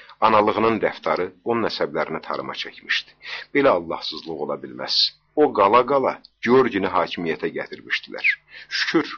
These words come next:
o da gəbərdi. Yaradan haqsızlıq qəbul eləmədi. İndi də oğlu David ortaya düşüb. Başa düşmür ki, arvadı erməni olanı çar seçməzlər.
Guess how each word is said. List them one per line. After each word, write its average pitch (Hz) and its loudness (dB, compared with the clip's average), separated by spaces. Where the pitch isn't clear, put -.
o 151 6
da 90 4
gəbərdi. 76 0
Yaradan 139 6
haqsızlıq 98 -2
qəbul 85 2
eləmədi. 73 -6
İndi 147 4
də 120 6
oğlu 101 4
David 92 4
ortaya 73 -4
düşüb. - -8
Başa 143 2
düşmür 107 -2
ki, - -4
arvadı 110 4
erməni 107 4
olanı 98 2
çar 117 0
seçməzlər. 92 2